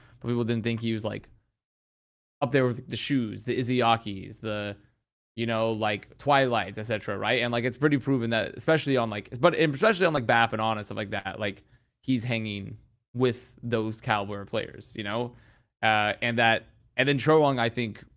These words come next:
is making an argument for potentially being, like, is making an argument for potentially being the best main support in the league alongside Chio, right? Like, essentially, like, um,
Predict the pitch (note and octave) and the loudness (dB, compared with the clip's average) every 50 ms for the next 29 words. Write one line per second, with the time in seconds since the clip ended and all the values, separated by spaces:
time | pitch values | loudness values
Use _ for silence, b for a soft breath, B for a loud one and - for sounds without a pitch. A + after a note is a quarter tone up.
0 | _ _ _ _ - B2+ A2+ A#2+ A#2+ A2 A#2+ A#2+ G#2 A2+ A#2 A2 A2 A2+ - - | _ _ _ _ -6 -4 -2 -2 -2 0 -2 -2 -2 -2 -2 -2 -4 -8 -8 -10
1 | - G#2+ G#2 G2+ A#2+ A2+ G#2 - A2+ A2 G2 G#2 G#2+ G#2 G2+ G2 G2 G2 G2+ - | -12 -12 -10 -8 -8 -8 -6 -6 -8 -8 -6 -8 -8 -8 -10 -12 -12 -14 -14 -14
2 | - - _ _ _ _ _ _ _ _ _ _ _ _ _ _ _ _ _ _ | -16 -20 _ _ _ _ _ _ _ _ _ _ _ _ _ _ _ _ _ _
3 | _ _ C#3 C3+ F3 G3+ F3+ E3+ D#3+ D#3+ D#3+ D3+ B2+ B2+ B2 B2+ C3+ C#3+ B2 C3 | _ _ 0 2 4 4 6 6 4 4 2 2 0 -2 -4 -4 -4 -2 -2 -2
4 | A#2 B2 B2 A#2 A2+ A2+ A2 G#2+ - - G#2+ A2+ A2 A2+ A2+ - - G#2 - G2+ | -2 -2 -2 -2 -2 -2 -4 -4 -6 -8 -6 -4 -2 -2 -4 -4 -8 -8 -8 -10
5 | F#2+ - - - _ _ - A2+ A2 G#2 G#2 G2+ G2 G2 G2 - _ _ _ _ | -10 -10 -12 -16 _ _ -8 -6 -6 -6 -8 -10 -12 -12 -14 -16 _ _ _ _
6 | _ _ _ - A#2+ A2+ A#2+ B2 A#2+ G#2+ A2 G#2 G2+ G#2 G#2 G2+ - F#2+ - - | _ _ _ -8 -4 -2 -2 -2 -2 -2 -4 -4 -6 -8 -8 -8 -10 -10 -10 -8
7 | - - F#3+ E3+ A#2 - - - F#2+ G#2+ A2 A2 - _ _ - A2 G#2+ G2+ - | -6 -4 -2 -2 -2 -4 -6 -4 -4 -4 -4 -4 -6 _ _ -4 -4 -4 -4 -6
8 | A2 - - A2+ G2 - - G#2 F2+ F2+ F2+ G2+ G#2 - b b b b b b | -8 -10 -8 -10 -8 -8 -10 -10 -8 -8 -8 -8 -8 -10 b b b b b b
9 | b b b b _ - A2+ A2+ A2+ A2 A2 | b b b b _ 0 2 2 2 2 2